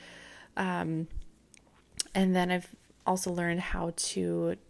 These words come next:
um, make things like sourdough bread, fer-,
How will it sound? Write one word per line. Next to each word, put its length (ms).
um, 540
make 160
things 280
like 320
sourdough 920
bread, 540
fer-, 300